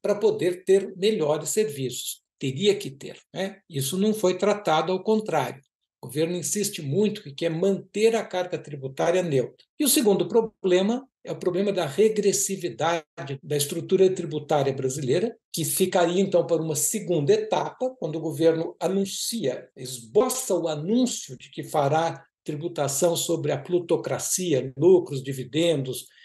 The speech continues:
né, fundos especiais, grandes fortunas, há uma chiadeira danada. Então, você não toca neste vespeiro,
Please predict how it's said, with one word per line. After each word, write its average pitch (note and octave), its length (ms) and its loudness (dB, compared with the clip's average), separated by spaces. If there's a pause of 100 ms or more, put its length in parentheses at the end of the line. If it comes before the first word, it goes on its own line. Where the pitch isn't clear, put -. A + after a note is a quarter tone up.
(240)
né, D#3+ 120 -2
fundos D#3 540 4
especiais, D3 800 0
grandes D3 340 0
fortunas, G#3 640 2 (280)
há C3+ 160 2
uma G3 180 4
chiadeira G3 720 4
danada. G3 560 -2 (120)
Então, D#3 120 2
você F3 160 2
não A#3+ 320 4
toca G3 380 4
neste C#3+ 380 -4
vespeiro, F#3+ 680 0